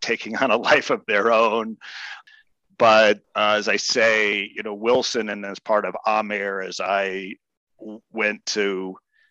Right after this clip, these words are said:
roles for the parent company, kept offering me, you know, really kinda inspiring, uh, growth opportunities. And the company also kept expanding and,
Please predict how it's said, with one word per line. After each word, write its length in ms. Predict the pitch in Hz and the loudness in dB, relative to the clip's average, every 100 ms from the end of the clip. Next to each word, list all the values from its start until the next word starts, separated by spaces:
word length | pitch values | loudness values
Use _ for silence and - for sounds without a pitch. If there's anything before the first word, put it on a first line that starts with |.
| - | -6
roles 840 | 104 107 107 104 95 - - - - | -2 0 0 -4 -8 -8 -6 -6 -8
for 760 | 113 104 101 98 95 95 87 _ | -8 -6 -2 -2 -2 -4 -10 _
the 60 | - | -10
parent 420 | - 123 117 110 | -2 0 0 -4
company, 720 | - 98 95 101 101 101 98 _ _ _ - | -6 -6 -6 -6 -4 -6 -8 _ _ _ -6
kept 280 | - 117 - | 0 0 2
offering 540 | 98 120 - 113 104 | 4 4 2 -4 -4
me, 480 | 104 110 127 135 127 - | -6 -2 0 -2 -4 -10
you 80 | 120 | -8
know, 160 | 113 | -4
really 460 | 113 110 110 110 107 | -2 0 2 2 0
kinda 200 | 117 110 | 0 -2
inspiring, 1000 | 101 - - 95 101 107 107 107 107 107 101 _ | -4 -4 -2 0 0 0 -2 -4 -8 -14 -20 _
uh, 200 | 107 104 | -10 -8
growth 320 | 104 110 107 - | -6 -4 -2 0
opportunities. 1000 | 101 107 - 110 113 113 117 117 110 104 | 0 -2 -6 -6 -6 -6 -4 -4 -4 -4
And 320 | 98 98 101 - - _ _ - | -6 -8 -16 -20 -20 _ _ -12
the 60 | 104 | -4
company 400 | 107 101 101 101 | -4 -2 -2 2
also 800 | 110 117 - 117 104 101 101 90 - _ _ - - - _ _ _ _ _ - | 4 4 2 2 2 0 -4 -8 -18 _ _ -14 -14 -20 _ _ _ _ _ -2
kept 400 | 123 117 - - | 0 0 -2 -8
expanding 1000 | 117 - - 113 110 110 107 104 104 104 | -4 -4 -2 0 0 -2 -4 -6 -10 -8
and, 500 | 98 98 95 95 | -6 -6 -8 -12